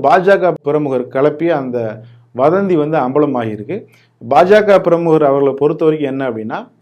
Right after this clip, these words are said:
ஒரு இஸ்லாமியில் தொடர்ந்து அச்சப்படுத்தி கொண்டே இருக்கணும், உங்களுடைய பள்ளிவாசல் மேல கை வைக்க போறோம், வக்ஃபு போர்டுல கை வைக்க போறோம், மதரசால கை வைக்க போறோம், இப்படி தொடர்ந்து ஒரு அச்சுறுத்தல்களை சொல்லி அதனை வைத்து இன்பம் அடைவது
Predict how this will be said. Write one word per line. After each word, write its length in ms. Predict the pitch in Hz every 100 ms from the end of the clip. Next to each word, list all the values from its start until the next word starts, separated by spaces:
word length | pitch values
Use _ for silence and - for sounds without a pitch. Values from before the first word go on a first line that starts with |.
| -
ஒரு 120 | 127 123 127
இஸ்லாமியில் 540 | - 208 208 180 190 156
தொடர்ந்து 240 | 147 160 139
அச்சப்படுத்தி 540 | 143 202 190 165 156
கொண்டே 260 | 139 139 135
இருக்கணும், 380 | 120 117 110 - _ _ _ 120
உங்களுடைய 220 | 123 123
பள்ளிவாசல் 500 | 139 170 185 160 156
மேல 120 | 147 139
கை 60 | 135 135
வைக்க 180 | 127 123
போறோம், 180 | 123 123
வக்ஃபு 200 | 123 127 160
போர்டுல 220 | 147 127
கை 80 | 127 127
வைக்க 160 | 120 117
போறோம், 180 | 117 113
மதரசால 400 | 117 156 151 160 143
கை 80 | 127 123
வைக்க 160 | 120 117
போறோம், 200 | 117 110 - _ _ -
இப்படி 160 | 139 135 135
தொடர்ந்து 260 | 170 202
ஒரு 60 | 175
அச்சுறுத்தல்களை 680 | 143 147 226 214 185 165 156 151
சொல்லி 260 | 151 165 190 208 - _ - 131
அதனை 240 | 180 208 190
வைத்து 320 | 180 185 208 180 156 147
இன்பம் 320 | 160 175 170 147
அடைவது 320 | 139 135 135